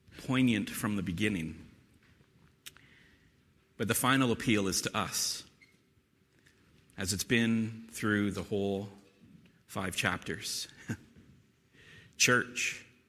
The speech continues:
if you're working as intended, if you're the church that God planned you to be, then you will go after the wanderers and you will rescue them.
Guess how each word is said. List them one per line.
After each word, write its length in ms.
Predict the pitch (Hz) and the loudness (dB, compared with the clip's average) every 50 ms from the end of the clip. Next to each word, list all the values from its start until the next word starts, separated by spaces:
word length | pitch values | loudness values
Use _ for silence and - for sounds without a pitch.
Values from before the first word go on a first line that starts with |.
| _ _ - _ _ _ _ _ _ _ - - - - _ _ _ _ _ _ _ - | _ _ -20 _ _ _ _ _ _ _ -20 -20 -20 -20 _ _ _ _ _ _ _ -6
if 140 | 104 - 120 | -2 0 2
you're 100 | 107 101 | 2 4
working 320 | 107 127 135 - 160 139 | 4 2 2 2 2 4
as 180 | 131 127 110 117 | 4 4 2 2
intended, 640 | 110 101 - - 131 127 135 139 156 165 156 - - - - - - - _ - _ _ _ _ _ _ - _ _ _ _ _ _ _ - | 0 0 0 2 2 4 4 4 4 2 -2 -4 -10 -14 -18 -20 -20 -20 _ -20 _ _ _ _ _ _ -20 _ _ _ _ _ _ _ -6
if 140 | 101 98 123 | -2 4 4
you're 100 | 117 113 | 6 6
the 100 | 110 - | 4 2
church 420 | - - 151 151 156 147 - - | 2 4 4 4 4 4 0 0
that 180 | 147 117 - 110 | -2 -2 0 2
God 380 | 123 123 131 127 127 117 - | 2 2 2 2 0 -2 -4
planned 500 | - - 135 131 131 131 135 143 139 131 | -6 -6 -2 2 2 4 4 4 2 4
you 100 | 131 135 131 | 2 2 0
to 120 | - 135 | 0 -2
be, 560 | 113 135 135 135 139 143 147 147 - - - - - - - - - - - - - - - - - _ _ _ | 0 2 2 4 4 2 0 -2 -4 -10 -14 -18 -20 -20 -20 -20 -20 -20 -20 -20 -20 -20 -20 -20 -20 _ _ _
then 560 | - 95 98 117 117 110 110 110 107 107 113 - - - - - | -8 -2 2 2 4 4 4 0 0 -2 -6 -12 -18 -20 -18 -12
you 320 | - 104 107 117 131 139 | -8 -4 0 4 4 4
will 180 | 127 123 110 104 | 4 4 2 0
go 220 | 98 107 104 104 | 0 0 0 0
after 380 | 107 113 110 104 - - 107 98 | 0 0 -2 -2 -4 -4 -4 -2
the 100 | 92 95 | -2 -2
wanderers 1000 | 92 98 95 92 92 87 87 82 80 82 82 - - - - - - - - _ _ - - | -4 -4 -4 -4 -4 -4 -4 -6 -6 -8 -10 -12 -12 -14 -14 -12 -12 -14 -14 _ _ -14 -8
and 100 | 101 98 | -4 -2
you 100 | 98 95 | -2 -2
will 120 | 87 87 | -2 -2
rescue 380 | 87 87 85 - - - - 78 | -4 -4 -6 -6 -6 -6 -8 -8
them. 260 | 76 78 76 80 87 | -10 -10 -12 -14 -16